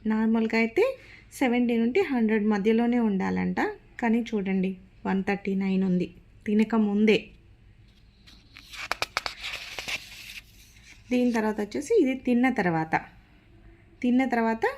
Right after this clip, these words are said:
వన్ నైంటీ సెవెన్ ఉంది. వన్ ఫార్టీ లోపలే ఉండాలంట, కానీ వన్ నైంటీ సెవెన్ ఉంది. ఇది వచ్చేసి ఇంకా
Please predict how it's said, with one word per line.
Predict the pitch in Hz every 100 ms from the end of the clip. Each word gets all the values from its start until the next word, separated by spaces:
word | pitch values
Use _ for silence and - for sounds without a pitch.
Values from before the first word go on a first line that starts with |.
| 427
వన్ | 240 220 233
నైంటీ | 254 214 196 196
సెవెన్ | 202 175 180
ఉంది. | 175 175 175 - - - - - - - 214
వన్ | 208 220
ఫార్టీ | 233 220 226 220 220 214 - - _ -
లోపలే | 208 208 262 302
ఉండాలంట, | 294 196 190 180 180 185 262 453 - - - - - -
కానీ | 269 277 339
వన్ | 220 208 208
నైంటీ | 220 214 214
సెవెన్ | 214 202 190 185
ఉంది. | 170 170 - - - - - - - - - - - - - - - - - - - - - - - - - - - - - - - - - - -
ఇది | 208 190
వచ్చేసి | 185 196 185 -
ఇంకా | 269 208 185 190